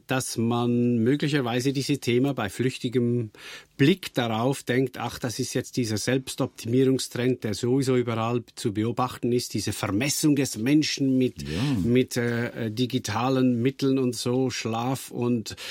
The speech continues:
Speaker 1: Herzfrequenz und so weiter", dass man das jetzt eben auch noch tut als Christen, äh, im Blick auf, äh, die eigene Persönlichkeit. Mir geht es am Ende um eine andere Art, über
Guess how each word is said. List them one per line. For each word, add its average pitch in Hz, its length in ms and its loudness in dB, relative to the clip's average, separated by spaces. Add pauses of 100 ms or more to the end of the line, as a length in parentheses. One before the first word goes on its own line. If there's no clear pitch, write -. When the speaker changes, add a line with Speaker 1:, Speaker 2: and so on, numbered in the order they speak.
(140)
Speaker 1:
Herzfrequenz 123 960 -2 (260)
und 151 180 2
so 139 160 0
weiter", 117 340 -4 (120)
dass 127 160 0
man 139 140 4
das 143 160 2
jetzt 151 260 0
eben 143 220 2
auch 147 160 -2
noch 135 160 -2
tut 180 480 0
als 110 240 -4
Christen, 160 480 0 (280)
äh, 127 300 0
im 120 80 0
Blick 135 260 0
auf, 120 320 -6 (380)
äh, 113 240 -2 (120)
die 123 500 -4
eigene 117 320 2
Persönlichkeit. 104 840 -4 (1040)
Mir 180 340 6
geht 180 380 2
es 170 300 -2 (200)
am 135 280 2 (160)
Ende 151 680 2 (640)
um 151 360 4
eine 135 480 2
andere 170 580 0
Art, 123 720 -4
über 135 720 2